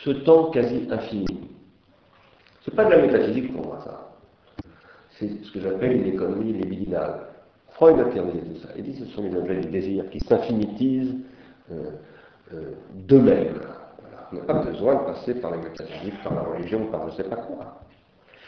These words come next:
Eh bien, là, il y a aujourd'hui quelque chose à faire de très précis. Ces technologies qui ont détruit l'économie libidinale, en réalité, parce que l'attention au vin tout à l'heure, c'est ce que Freud appelle l'énergie libidinale, l'économie libidinale,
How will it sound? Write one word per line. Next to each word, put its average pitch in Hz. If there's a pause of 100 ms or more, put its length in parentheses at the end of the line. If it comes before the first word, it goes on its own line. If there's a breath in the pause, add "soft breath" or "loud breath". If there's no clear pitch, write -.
(800 loud breath)
Eh 123
bien, 131
là, 170
il 127
y 123
a 139
aujourd'hui 107
quelque -
chose 107
à 85
faire 104
de -
très - (220)
précis. - (640 soft breath)
Ces 147
technologies 131
qui 98
ont 95
détruit 175
l'économie 90
libidinale, 90
en 80
réalité, 82
parce -
que -
l'attention 92
au 87
vin 85
tout 82
à 104
l'heure, 143
c'est 95
ce -
que -
Freud -
appelle 78
l'énergie 85
libidinale, 78
l'économie 78
libidinale, 78